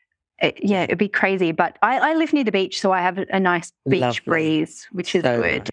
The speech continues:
Speaker 1: I can see the ocean from here, so it's, that's nice.
Speaker 2: So cool.
Speaker 1: Yeah.
Speaker 2: Isn't this the most British way to start a podcast, talking about the weather? <laughs> Like, could I be any more stereotypical? <laughs>
Speaker 1: A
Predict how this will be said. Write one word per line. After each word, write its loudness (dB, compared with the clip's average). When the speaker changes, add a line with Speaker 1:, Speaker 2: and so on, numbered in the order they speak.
Speaker 1:
I 0
can 0
see 0
the 0
ocean -2
from -4
here, 0
so 0
it's, -4
that's -2
nice. 0
Speaker 2:
So 0
cool. -2
Speaker 1:
Yeah. 2
Speaker 2:
Isn't 2
this 0
the 0
most 0
British -2
way 2
to -6
start 2
a -4
podcast, 0
talking 0
about 0
the 0
weather? 0
<laughs> -8
Like, 0
could 0
I 0
be 0
any 2
more 2
stereotypical? 0
<laughs> -20
Speaker 1:
A 4